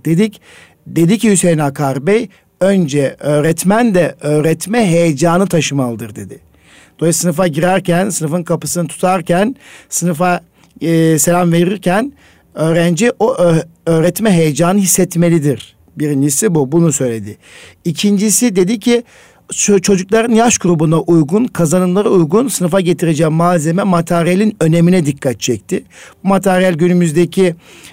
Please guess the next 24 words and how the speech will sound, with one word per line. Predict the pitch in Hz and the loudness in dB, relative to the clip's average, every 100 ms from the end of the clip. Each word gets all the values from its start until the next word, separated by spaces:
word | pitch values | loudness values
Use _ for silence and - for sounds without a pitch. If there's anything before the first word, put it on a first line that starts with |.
| _ | _
e, | 160 165 165 165 160 165 170 | 0 2 2 2 2 2 0
modern | 160 165 165 160 185 185 | 0 2 2 2 2 2
materyaller | 170 170 170 165 160 | 2 0 0 2 2
olabileceği | 156 156 156 160 143 151 | 2 2 2 0 2 -2
gibi | 123 151 | -2 -2
bulunduğumuz | 170 170 165 170 - | 0 0 0 -2 -2
köyde, | - 160 143 160 | -2 -2 -2 -2
kırsal | 165 156 180 | -4 -2 -4
kesimlerde | 175 156 - 156 151 139 190 156 | -2 -4 -4 -4 -4 -2 0 0
bile | 123 143 - - - | 0 -4 -6 -20 -8
yeter | 156 165 185 175 | -6 -2 0 0
ki | 165 | 0
öğretmen | 160 165 165 160 143 - - _ | 0 0 0 -2 -2 -6 -20 _
öğretme | 165 165 170 175 165 | 0 0 0 0 0
heyecanı | 143 143 135 | 0 0 -2
taşısın, | 139 170 175 - 196 | 0 0 2 0 0
her | 208 175 | 0 0
türlü | 165 160 | -2 -2
malzeme, | 160 170 147 147 | 0 0 0 -2
materyali | 139 156 170 156 139 135 | -2 -2 -2 0 -2 0
uygun | 165 165 190 | 0 2 0
bir | - | -2
şekilde | 139 147 180 | -8 -2 -2
bulabilir. | 147 156 131 127 180 | 0 0 0 0 -2